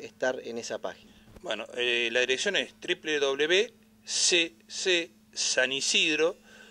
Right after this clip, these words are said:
Speaker 2: punto com punto a r. La forma de poder contactarse para poder ingresar al portal es comunicarse acá a la cámara al cuatro siete cuatro tres siete seis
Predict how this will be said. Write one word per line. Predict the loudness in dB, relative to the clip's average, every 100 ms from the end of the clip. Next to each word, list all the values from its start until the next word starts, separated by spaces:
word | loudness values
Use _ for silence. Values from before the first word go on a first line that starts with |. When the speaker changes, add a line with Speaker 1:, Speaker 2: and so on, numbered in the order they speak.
| -20 _
Speaker 2:
punto | -6 -6 -2 -2 2
com | 2 2 0 -16 _ _
punto | -4 -4 0 4 6
a | 4
r. | -2 -12 -20 -20 -20 -20 -12
La | 0 0
forma | 4 6 6 4 -6 -6
de | -6
poder | -2 2 2
contactarse | 0 -4 -4 2 0 0 -10
para | -10 -8 -6
poder | -2 0 0
ingresar | -2 -6 0 2 2
al | 0 -2 -2
portal | -6 -6 0 0 0
es | -4
comunicarse | -10 -12 -12 0 0 2
acá | 0 4
a |
la | 2 2
cámara | 0 2 0 0 -6
al | -10 -4
cuatro | -2 -2 -4
siete | -8 -6 -6
cuatro | -4 -6 -6
tres | -2 -2 -2 -10
siete | -6 -4 -4 -4
seis | -2 0 0